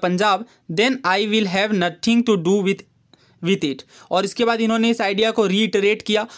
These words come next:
और एक लूज यानी यूनाइटेड कन्फेडरेशन की बात की गई,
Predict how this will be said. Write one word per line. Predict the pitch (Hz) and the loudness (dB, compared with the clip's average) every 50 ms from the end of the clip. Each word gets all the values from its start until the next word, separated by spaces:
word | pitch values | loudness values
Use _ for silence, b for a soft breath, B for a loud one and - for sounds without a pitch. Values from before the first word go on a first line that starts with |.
| B B B | B B B
और | 165 170 180 180 175 | 2 2 2 2 2
एक | - 208 247 247 240 - 190 | 2 0 0 0 -2 -4 -4
लूज | 185 190 196 226 254 277 262 190 | -2 0 4 4 4 4 4 2
यानी | 196 202 202 220 233 | 2 0 0 2 2
यूनाइटेड | 214 196 190 190 190 190 180 - 254 240 | 2 2 0 0 -2 -4 -2 -4 -4 -2
कन्फेडरेशन | 233 220 214 196 - 175 175 190 185 180 - 208 202 | -2 -4 -4 -2 -2 -2 0 0 0 0 0 -2 -2
की | 185 208 | -2 0
बात | 180 175 175 180 180 | 0 0 0 0 -2
की | - 185 165 | -2 -2 0
गई, | 165 185 262 | 0 -2 -2